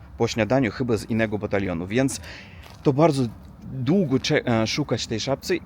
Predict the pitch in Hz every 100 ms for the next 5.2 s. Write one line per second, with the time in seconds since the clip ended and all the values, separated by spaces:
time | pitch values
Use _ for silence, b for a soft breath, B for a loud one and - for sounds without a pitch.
0 | - 156 - 135 170 202 175 - 190 139
1 | 131 156 156 - 120 123 139 - - B
2 | B 113 135 - 139 104 - 82 - -
3 | - 104 113 110 107 101 98 95 B B
4 | B B 95 95 95 95 104 - - -
5 | 90